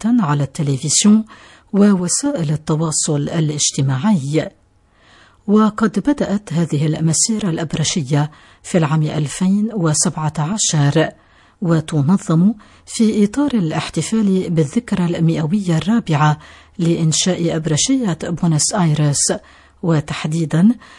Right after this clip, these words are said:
في العام ألف وستمائة وعشرين. وقد تمحورت المرحلة الأولى حول تسليط الضوء على دعوة قداسة البابا فرانسيس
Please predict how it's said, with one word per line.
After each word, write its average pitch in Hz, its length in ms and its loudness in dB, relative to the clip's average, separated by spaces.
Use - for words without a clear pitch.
في - 180 -2
العام 233 300 4
ألف 185 500 -2
وستمائة 170 800 0
وعشرين. 147 840 2
وقد 208 560 2
تمحورت 220 720 2
المرحلة 151 640 0
الأولى 156 500 2
حول 156 380 -2
تسليط 170 480 -2
الضوء 180 440 0
على 190 380 4
دعوة 202 580 -2
قداسة 170 560 0
البابا 160 440 0
فرانسيس 151 840 0